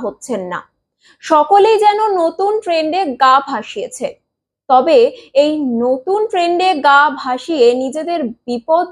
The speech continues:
নিজেরাই ডেকে আনছেন না তো? কি বলছেন বিশেষজ্ঞরা? এআই গবেষক লুইজা জারোভস্কি নিজের এক্স মাধ্যমে একটি পোস্ট করে জানিয়েছেন,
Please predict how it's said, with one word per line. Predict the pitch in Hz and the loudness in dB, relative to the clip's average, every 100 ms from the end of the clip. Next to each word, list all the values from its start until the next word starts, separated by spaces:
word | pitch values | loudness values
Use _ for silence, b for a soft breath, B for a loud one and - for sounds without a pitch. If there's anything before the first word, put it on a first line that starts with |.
| 247 220 | -2 -2
নিজেরাই | 226 226 311 320 349 415 | -2 -2 -2 0 2 2
ডেকে | 403 415 403 | 2 2 2
আনছেন | 392 403 392 392 | 0 -6 -4 -4
না | 370 | -2
তো? | - - - _ _ _ | -2 -4 -14 _ _ _
কি | 403 392 | 0 4
বলছেন | 330 349 349 403 226 196 233 | 2 2 0 -2 -2 -4 -8
বিশেষজ্ঞরা? | 254 311 330 311 311 320 381 - _ B B 302 285 | -6 -6 -2 0 2 0 -2 -8 _ B B -6 2
এআই | 349 415 381 | 4 4 4
গবেষক | 311 262 311 381 453 330 | 2 2 0 2 2 2
লুইজা | 285 294 294 330 320 | -2 -2 -2 -4 -2
জারোভস্কি | 285 247 247 262 262 - - 381 302 | 0 0 0 -2 -4 -6 -2 0 2
নিজের | 269 269 330 339 - 285 | 0 0 -2 -4 0 0
এক্স | 359 - 339 | 0 -2 0
মাধ্যমে | 294 226 226 220 370 285 | 0 0 -4 -2 0 0
একটি | - 320 - _ | -2 -6 -6 _
পোস্ট | 320 381 381 370 | -2 -2 -4 -2
করে | 359 359 302 | 0 2 2
জানিয়েছেন, | 240 254 320 - 240 | 2 2 0 0 0